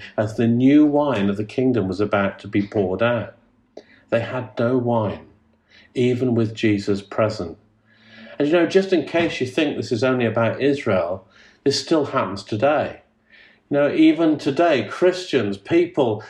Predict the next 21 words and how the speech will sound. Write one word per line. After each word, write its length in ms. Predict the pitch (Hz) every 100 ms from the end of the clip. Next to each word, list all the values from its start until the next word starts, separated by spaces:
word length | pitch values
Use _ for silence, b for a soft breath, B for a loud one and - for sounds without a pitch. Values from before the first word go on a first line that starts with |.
| B
are 60 | 117
still 420 | 113 - 165 160
running 400 | 131 135 165 156
out 140 | 147 147
of 100 | 131
wine, 340 | 156 123 107
not 200 | 147 -
because 340 | 143 - 143
there 160 | 120 113
is 240 | 175 190
no 240 | 147 123 104
wine, 520 | 101 95 - 123 151
because 280 | 127 - 113
that 160 | 117
has 240 | 117 143 160
been 240 | 147 113
poured 220 | 110 104
out, 160 | 107 117
the 80 | 101
new 180 | 113 117
covenant 580 | 127 123 120 113 113